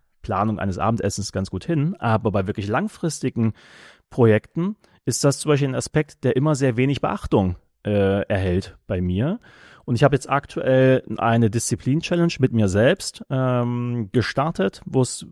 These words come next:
einfach darum geht, mal die Dinge zu tun, von denen ich weiß, dass ich,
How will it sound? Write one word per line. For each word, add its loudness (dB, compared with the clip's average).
einfach -6
darum 2
geht, 2
mal 2
die -4
Dinge 2
zu -6
tun, 4
von 0
denen 2
ich -2
weiß, 4
dass -4
ich, -6